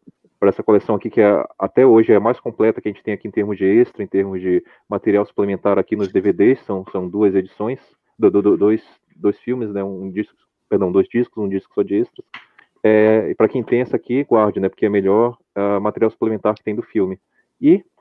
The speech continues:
ah, já na esteira do lançamento de, ah,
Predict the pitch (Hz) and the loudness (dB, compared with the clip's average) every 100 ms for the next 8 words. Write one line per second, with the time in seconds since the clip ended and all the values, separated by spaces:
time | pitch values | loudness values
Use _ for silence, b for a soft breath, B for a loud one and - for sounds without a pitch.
0 | - 110 107 104 101 98 95 90 113 113 | -4 0 2 2 2 0 0 -2 0 0
1 | 107 98 - 113 107 104 104 104 101 98 | 0 -2 -2 0 0 0 -4 -6 -8 -8
2 | 95 98 95 92 92 92 90 87 85 | -6 -4 -2 0 0 0 0 0 -2